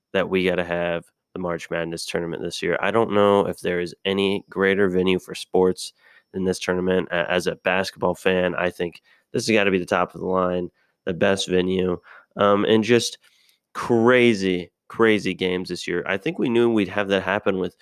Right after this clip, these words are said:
so many conference games. We were gonna see these teams that were possibly misseeded, and it, it's just, it's been really crazy. I gotta give a shout out here to Jaden Verhage taking the U C S B Gauchos for the championship,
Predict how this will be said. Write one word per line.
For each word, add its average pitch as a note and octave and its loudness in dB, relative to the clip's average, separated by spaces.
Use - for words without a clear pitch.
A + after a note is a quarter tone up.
so A2 4
many A2 2
conference G2 -4
games. G2 0
We F#2 0
were F#2 2
gonna F2+ -2
see G2 -4
these F2+ -6
teams F#2+ -4
that D#2+ -4
were E2+ -10
possibly F2+ -4
misseeded, F#2+ 2
and F2+ 2
it, D#2+ 0
it's G#2 -2
just, - -2
it's A2+ 0
been G#2 2
really G2+ 4
crazy. G2+ 2
I G2 2
gotta G2 0
give F#2 2
a F2+ -4
shout G2 0
out G2 0
here G2 2
to E2+ -10
Jaden F#2 2
Verhage F#2+ 2
taking F2 -2
the E2+ -10
U A2+ 2
C A2+ 2
S G#2 4
B G2 0
Gauchos G#2 2
for - -8
the G2+ -2
championship, A2+ 2